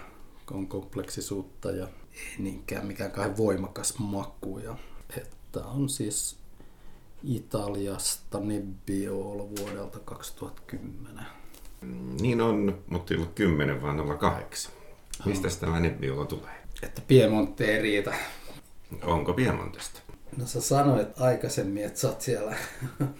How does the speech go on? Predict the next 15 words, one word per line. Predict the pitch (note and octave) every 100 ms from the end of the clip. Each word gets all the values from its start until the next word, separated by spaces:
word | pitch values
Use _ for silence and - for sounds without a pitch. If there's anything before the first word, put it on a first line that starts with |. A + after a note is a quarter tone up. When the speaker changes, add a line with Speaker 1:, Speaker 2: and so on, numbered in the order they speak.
| C3
Speaker 1:
<laughs> | B2+ - - - - - C3 -
käynyt | A2+ - A#2+ G2 - - -
muillakin | B2 A#2 G#2+ - A2+ G#2 -
alueilla, | A#2+ A2 G#2 G#2 G#2 G2 G2+
mutta | G#2 - - - - - - - - C#3
en | - -
mä | G#2
nyt | - - -
uskalla | - - - G#2 G#2
lähteä | G#2+ - - A2
veikkaamaan | - - - G#2+ G#2+
muita | G#2+ A2 -
alueita | A#2 G#2+ G#2+ G#2+ A2+
tässä | A2+ B2 -
vaiheessa. | A2 B2+ B2+ -